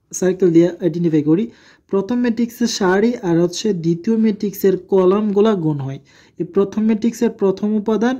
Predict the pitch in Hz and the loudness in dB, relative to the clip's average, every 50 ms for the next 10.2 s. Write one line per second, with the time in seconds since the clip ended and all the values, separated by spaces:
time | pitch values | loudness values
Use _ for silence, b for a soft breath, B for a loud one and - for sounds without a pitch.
0 | - - - 165 160 170 165 156 151 170 175 170 - 214 208 208 214 202 214 208 | -8 -6 -4 -2 0 0 0 2 2 0 0 0 0 0 2 2 0 0 0 -4
1 | 185 - - 202 175 165 175 175 170 - 208 202 226 - 208 170 156 156 - 214 | -4 -2 -4 -4 -4 -2 -4 -4 0 2 2 2 2 2 0 0 0 0 0 -4
2 | 214 214 - 220 196 180 156 147 143 135 165 208 233 233 B B B B B B | -4 -2 -2 -2 -2 0 -2 -2 -2 -2 -2 -2 -4 -4 B B B B B B
3 | B B B B B - - 175 175 190 196 202 214 220 220 208 233 247 254 240 | B B B B B -4 2 4 4 4 4 2 2 0 2 2 2 2 2 -2
4 | - _ _ _ _ _ - 214 202 208 202 175 185 185 185 - 220 220 208 196 | -8 _ _ _ _ _ -2 2 2 2 2 2 0 -2 0 2 0 0 2 2
5 | 208 208 196 226 226 233 - 208 170 160 156 156 160 151 156 - - 185 165 156 | 0 0 0 0 -2 -2 -4 -2 0 2 2 2 2 0 -2 -10 -4 -2 0 2
6 | 156 151 151 143 175 180 175 175 175 165 151 - 147 135 143 151 - b b b | 2 2 2 4 2 2 4 4 4 4 4 2 -2 -8 -8 -10 -16 b b b
7 | b b b 202 233 254 254 254 254 247 226 - 190 170 165 - - 156 151 143 | b b b -6 -4 -2 -2 -2 -2 -2 -2 0 -2 -2 -2 0 0 0 2 2
8 | 135 139 147 156 180 240 240 - - _ b b b b b b b - - 202 | 2 2 2 4 4 2 0 -4 -14 _ b b b b b b b -4 -2 -2
9 | 208 208 - 240 240 240 233 226 240 233 233 - 240 226 - - 226 202 202 214 | -2 -2 -2 0 0 0 0 0 -2 -4 -2 -2 -2 -2 -2 0 0 2 2 2
10 | 226 254 262 | 2 2 0